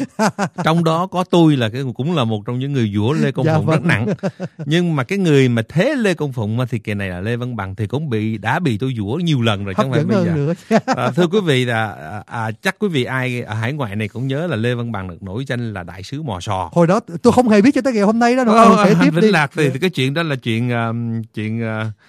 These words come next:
Speaker 2: ờ, có lẽ là các vị lớn tuổi đây mà liên có, có một chút mà qua-, quan tâm đến vấn đề Việt Nam thì ai cũng biết hết anh Vĩnh
Speaker 1: Nhưng mà
Speaker 2: Lạc.
Speaker 1: cỡ lứa tuổi tôi là tôi còn chưa biết đi, anh cứ nói đi anh.
Speaker 2: À, quý vị biết là hồi đó Lê Văn Bằng, à, quý vị biết Lê Văn Bằng là một người đã từng làm đại sứ ở tại Cuba.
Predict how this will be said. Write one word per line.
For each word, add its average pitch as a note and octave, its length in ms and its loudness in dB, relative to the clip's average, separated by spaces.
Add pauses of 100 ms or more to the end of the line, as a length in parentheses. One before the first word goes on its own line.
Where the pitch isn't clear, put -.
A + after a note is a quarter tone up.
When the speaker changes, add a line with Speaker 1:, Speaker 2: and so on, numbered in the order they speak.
(280)
Speaker 2:
ờ, A#2+ 420 -4
có E3 100 -4
lẽ C#3 240 -4
là C#3+ 80 -6
các - 200 -12
vị A#2 160 -4
lớn F3 180 0
tuổi D3 220 -4
đây C#3 180 -4
mà G#2+ 340 -4
liên E3 280 0
có, E3 220 -2 (260)
có F#3 100 -8
một D#3 240 -8
chút A#3 180 -6
mà C3+ 80 -2 (220)
qua-, C3 240 -10
quan D#3 180 -2
tâm C#3+ 200 -8
đến E3 120 -10
vấn E3+ 80 -4
đề C3 60 -2
Việt G#2+ 140 -6
Nam A#2+ 200 -6
thì A2 80 -10
ai A#2+ 140 -4
cũng C3+ 80 -10
biết D3 140 -4
hết E3 120 -8
anh B2 100 -8
Vĩnh D#3+ 60 -6
Speaker 1:
Nhưng F#3+ 80 2
mà F#3 60 0
Speaker 2:
Lạc. - 60 -6
Speaker 1:
cỡ D#3+ 100 -2
lứa A3+ 180 2
tuổi F#3+ 120 -2
tôi F#3+ 180 0
là E3+ 100 0
tôi F#3 100 2
còn E3+ 140 -2
chưa G3 140 4
biết C4 160 4
đi, B3 60 2
anh F#3+ 180 -2
cứ A#3 100 -2
nói A#3+ 180 4
đi C#4+ 100 -2
anh. G#3 220 -2
Speaker 2:
À, B2+ 340 -2 (340)
quý A3+ 100 -6
vị E3 140 4
biết A#3 200 -2
là D3 180 0
hồi C3+ 180 0
đó D3+ 180 0
Lê G3+ 160 -2
Văn E3 180 -4
Bằng, A2+ 360 -4
à, B2+ 200 -8
quý F#3+ 140 -8
vị D#3+ 80 0
biết F#3+ 120 -2
Lê G3 100 -2
Văn D#3+ 160 -2
Bằng A2 180 -2
là A2 60 -2
một A2 240 -6
người G#2+ 400 -4
đã G#2+ 120 -6
từng A#2+ 200 -6
làm G2+ 140 -6
đại G2+ 160 -6
sứ C3+ 160 -6
ở D#3+ 60 -8
tại G2+ 120 -12
Cuba. A#2 420 -6